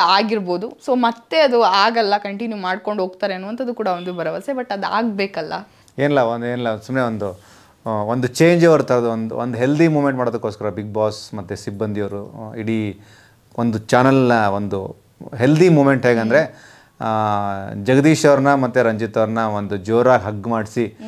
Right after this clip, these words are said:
Speaker 2: "ಸಾರಿ, ಸಾರಿ" ಕೇಳಿಸಿ, "Let's move on" ಅಂತ ಅಂದ್ಬಿಟ್ರೆ
Speaker 1: ಅದು ಚೆನ್ನಾಗಿರ್ತಾ ಇತ್ತು. ಆ, ಮೇ ಬಿ ಗೊತ್ತಿಲ್ಲ, ಯಾಕಂದ್ರೆ ಈಗ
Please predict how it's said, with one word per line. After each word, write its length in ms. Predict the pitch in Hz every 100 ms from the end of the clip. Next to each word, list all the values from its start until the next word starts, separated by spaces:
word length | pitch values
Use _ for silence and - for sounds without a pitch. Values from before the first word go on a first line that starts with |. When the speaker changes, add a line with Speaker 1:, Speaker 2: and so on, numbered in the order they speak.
| - -
Speaker 2:
"ಸಾರಿ, 300 | 127 139 156
ಸಾರಿ" 300 | 143 135 143
ಕೇಳಿಸಿ, 640 | 143 135 131 143 139 - - -
"Let's 260 | 131 135 -
move 320 | 143 147 143
on" 80 | 135
ಅಂತ 100 | 127
ಅಂದ್ಬಿಟ್ರೆ 680 | 123 120 117 131 110 92 _ _ _ _
Speaker 1:
ಅದು 200 | - 359
ಚೆನ್ನಾಗಿರ್ತಾ 680 | 339 294 277 277 269 214 240
ಇತ್ತು. 460 | 220 202 180 240 285 - 139 - - -
ಆ, 220 | 226 277
ಮೇ 180 | 294 330
ಬಿ 100 | 370
ಗೊತ್ತಿಲ್ಲ, 380 | 302 285 359
ಯಾಕಂದ್ರೆ 560 | 294 226 226 277 294 294
ಈಗ 100 | 254